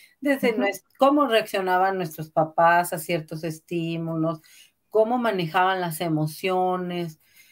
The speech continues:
Speaker 1: aprendimos a ser dramáticos o a ser más pausados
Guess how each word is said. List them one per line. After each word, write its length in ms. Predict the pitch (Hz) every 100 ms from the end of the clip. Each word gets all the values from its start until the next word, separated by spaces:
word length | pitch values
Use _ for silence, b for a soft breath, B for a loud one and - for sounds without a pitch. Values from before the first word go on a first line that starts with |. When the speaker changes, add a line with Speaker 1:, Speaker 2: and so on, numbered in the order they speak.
| b b
Speaker 1:
aprendimos 640 | 220 226 233 214 190 170 165
a 40 |
ser 300 | 156 180 170
dramáticos 1300 | 160 156 160 180 185 185 185 190 - - 185 180 175
o 480 | 185 190 185 185 185
a 180 | 170 175
ser 260 | 156 185 170
más 220 | 165 160
pausados 1000 | 160 147 143 190 185 180 180 175 185